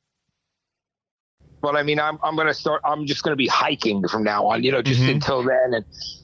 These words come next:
Speaker 1: you know, do it and just using some dumbbells and push-up bars,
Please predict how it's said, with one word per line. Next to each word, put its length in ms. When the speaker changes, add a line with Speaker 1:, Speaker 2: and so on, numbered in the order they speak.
Speaker 1:
you 100
know, 120
do 240
it 60
and 140
just 240
using 300
some 180
dumbbells 720
and 180
push-up 380
bars, 500